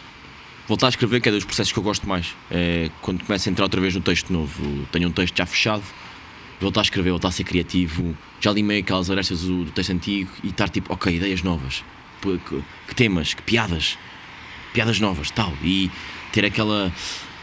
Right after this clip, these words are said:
"Boa, estou a fazer textinho novo." E eu gosto sempre disso. É, é o meu, hum, é o que me puxa para fazer stand-up todas as semanas, é levar aquela piadinha nova todas as semanas e dá-me vontade de continuar todas as semanas por causa disso. Então sim, estou a entrar nessa fase, eu gosto bem dessa fase,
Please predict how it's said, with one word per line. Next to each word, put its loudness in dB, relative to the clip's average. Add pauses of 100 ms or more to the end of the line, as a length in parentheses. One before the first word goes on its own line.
"Boa, 2
estou -4
a -8
fazer -4
textinho 2
novo." 2 (200)
E 0
eu 2
gosto -2
sempre 0
disso. -4
É, 2 (100)
é 2
o 2
meu, 4
hum, 0 (1200)
é 2
o 6
que 0
me 4
puxa 2
para 2
fazer 2
stand-up 2
todas 2
as 2
semanas, 2
é 4
levar 2
aquela 2
piadinha 2
nova 0 (380)
todas -2
as -4
semanas -2 (580)
e 2 (920)
dá-me 2
vontade 2
de -8
continuar 2
todas -2
as 0
semanas -2
por -12
causa 0
disso. -4
Então 2
sim, 0
estou 2
a 4
entrar 4
nessa 0
fase, 0
eu 2
gosto 0
bem 2
dessa 0
fase, -4